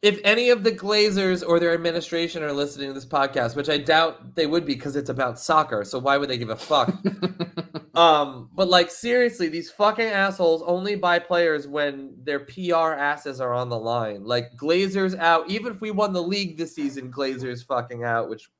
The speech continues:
Speaker 2: Yeah.
Speaker 1: we won't. But it's just like, we're in
Speaker 2: I was
Speaker 1: a,
Speaker 2: gonna
Speaker 1: we're
Speaker 2: say
Speaker 1: in
Speaker 2: that, because
Speaker 1: striking
Speaker 2: why
Speaker 1: distance.
Speaker 2: instead of one, instead of one Casemiro, why not three solid, like, thirty to forty million dollar players, you know?
Speaker 1: Or, or how about you stop taking thirty million out of the club every year, regardless of how we do?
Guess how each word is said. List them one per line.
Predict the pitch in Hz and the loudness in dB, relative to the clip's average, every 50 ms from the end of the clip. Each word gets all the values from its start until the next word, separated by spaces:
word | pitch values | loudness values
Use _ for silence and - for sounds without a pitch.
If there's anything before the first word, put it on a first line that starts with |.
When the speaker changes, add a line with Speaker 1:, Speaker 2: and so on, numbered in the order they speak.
| _ | _
Speaker 2:
Yeah. | - 92 90 87 82 | -6 -2 0 0 2
Speaker 1:
we | 82 | 2
won't. | 143 139 123 110 98 - _ _ _ _ _ _ _ _ _ | 2 0 0 -2 -6 -10 _ _ _ _ _ _ _ _ _
But | - 160 160 | -2 -2 -2
it's | 160 - | -2 -4
just | 208 190 185 | -8 -4 0
like, | 208 202 190 - - _ _ _ _ | 0 0 -2 -4 -12 _ _ _ _
we're | 180 220 220 | 2 2 6
in | 202 226 | 8 10
Speaker 2:
I | 247 | 10
was | - 247 | 10 8
Speaker 1:
a, | |
Speaker 2:
gonna | 202 196 180 | 6 4 4
Speaker 1:
we're | - | 4
Speaker 2:
say | - 185 | 6 6
Speaker 1:
in | 156 | 6
Speaker 2:
that, | 123 107 98 | 6 6 6
because | - - | 4 2
Speaker 1:
striking | - - 233 127 | 2 0 2 6
Speaker 2:
why | 143 156 165 170 | 8 10 10 10
Speaker 1:
distance. | 170 165 160 - - | 8 6 0 0 0
Speaker 2:
instead | 156 151 139 | 2 2 2
of | 120 | -2
one, | 120 143 156 147 | -2 -4 -4 -4
instead | 139 135 - 160 170 170 | -8 -8 -2 -2 -2 -2
of | 147 | -2
one | 123 120 139 143 147 147 | -4 -4 -4 -4 -4 -6
Casemiro, | 147 151 143 135 - 127 110 107 107 107 101 90 80 80 78 78 - | -8 -8 -8 -8 -6 -8 -6 -4 -4 -4 -4 -4 -4 -6 -8 -12 -12
why | - 85 92 101 107 113 123 | -12 -4 0 2 4 4 2
not | 123 123 120 123 117 - - _ _ | 2 -2 -2 -2 -4 -4 -10 _ _
three | - 98 98 101 110 110 110 110 107 107 104 | -14 -10 -8 -6 -4 -4 -4 -4 -4 -6 -6
solid, | 104 - - 107 95 95 98 98 95 92 92 90 | -8 -6 -2 2 2 2 2 2 0 -4 -6 -4
like, | 95 92 87 87 - _ | -4 -4 -4 -4 -8 _
thirty | _ 95 95 92 92 87 | _ -6 -4 -4 -6 -10
to | 87 | -12
forty | - _ 95 90 85 82 | -10 _ -8 -8 -8 -10
million | 82 82 82 82 80 80 | -12 -12 -12 -12 -10 -6
dollar | 82 80 80 78 80 | -4 -4 -4 -4 -6
players, | - _ 90 80 76 76 73 73 - - | -8 _ -8 -8 -8 -10 -14 -18 -16 -16
you | 92 | -10
know? | 85 82 85 - - _ | -8 -8 -8 -8 -2 _
Speaker 1:
Or, | 466 269 - | 2 2 2
or | - 247 262 247 | 2 2 2 2
how | 240 262 269 | 2 0 0
about | 233 269 269 262 269 | 0 0 -2 -2 -4
you | 262 | -8
stop | - - - 269 254 254 269 - - | -8 0 4 4 4 4 2 -2 -4
taking | - 269 254 254 254 247 240 202 | -4 -2 -2 -2 -4 -8 -10 -8
thirty | 190 - 247 233 233 233 | 0 2 4 4 4 0
million | 233 226 233 233 233 233 226 220 | 0 0 0 0 2 0 -2 0
out | 226 226 220 | 0 0 0
of | 214 | -2
the | 214 | -6
club | - - 240 254 240 233 | -2 0 2 2 4 2
every | 214 196 180 190 185 | 0 0 0 0 0
year, | 185 185 190 | 0 0 -2
regardless | 180 175 175 185 190 180 180 185 185 202 196 196 196 185 - | -2 -4 -2 -2 -2 2 4 6 6 6 4 0 -4 -4 -6
of | 190 - | -8 -4
how | 165 165 156 156 | -2 -2 -2 0
we | 156 156 156 | -2 -4 -4
do? | 160 180 185 151 104 82 - - | -4 -4 -2 -2 -4 -6 -10 -16